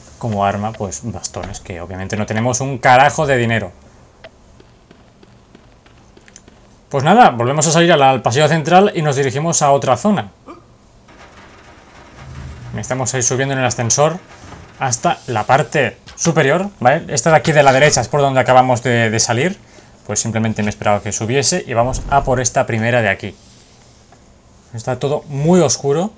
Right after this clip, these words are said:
y en la parte de abajo podemos ver un personaje que parece ser que algo nos dice. Así que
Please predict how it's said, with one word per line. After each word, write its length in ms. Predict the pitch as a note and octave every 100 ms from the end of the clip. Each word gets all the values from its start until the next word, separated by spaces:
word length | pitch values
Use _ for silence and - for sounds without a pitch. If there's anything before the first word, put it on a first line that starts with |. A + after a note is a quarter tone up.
| _ _ _ _
y 60 | D3
en 80 | D#3+
la 140 | B2+
parte 180 | D3 D3
de 60 |
abajo 280 | C3 C3+ D3
podemos 380 | B2+ B2 B2+ A2+
ver 240 | B2 C3+ D3 - _ - _ _ _ _
un 160 | C#3+ C3
personaje 680 | C3+ A2+ B2+ B2 - C3 B2+ - - -
que 140 | A#2
parece 260 | A2+ G2+ G2
ser 280 | C3 B2+
que 180 | - C3
algo 260 | C3 E3 F3+
nos 160 | C#3+
dice. 280 | B2 D3 - - - - - - - - - - - - - - - _
Así 40 |
que 220 | A2 A#2+